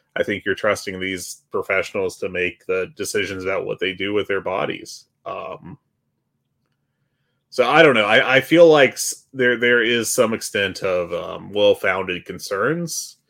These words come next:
when it comes to these discussions, but they quickly just turn into, uh, another branch of,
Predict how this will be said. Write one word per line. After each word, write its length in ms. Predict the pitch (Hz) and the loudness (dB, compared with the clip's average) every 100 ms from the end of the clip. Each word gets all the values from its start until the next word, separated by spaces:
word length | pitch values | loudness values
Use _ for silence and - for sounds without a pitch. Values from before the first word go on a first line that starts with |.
| _ _ _ - | _ _ _ -6
when 100 | 120 | -6
it 120 | 110 | 2
comes 240 | 131 127 | 2 2
to 60 | 131 | -2
these 200 | 127 120 | -6 -6
discussions, 640 | 131 - 135 - 139 127 | -8 0 0 0 -4 -6
but 220 | - 113 | -2 -2
they 160 | - 110 | 0 -2
quickly 400 | - 131 - 117 | -2 -6 -2 -4
just 200 | 101 - | -4 -6
turn 240 | - 104 | -4 -2
into, 600 | 101 98 - 104 95 92 | -2 -6 -8 -4 -4 -4
uh, 320 | 87 90 87 85 _ _ _ - | -6 -8 -8 -12 _ _ _ -2
another 680 | 104 110 110 104 104 104 101 | 2 4 6 6 4 2 0
branch 540 | - 117 170 160 - | 2 4 4 2 -2
of, 300 | 90 87 78 | -2 -2 -6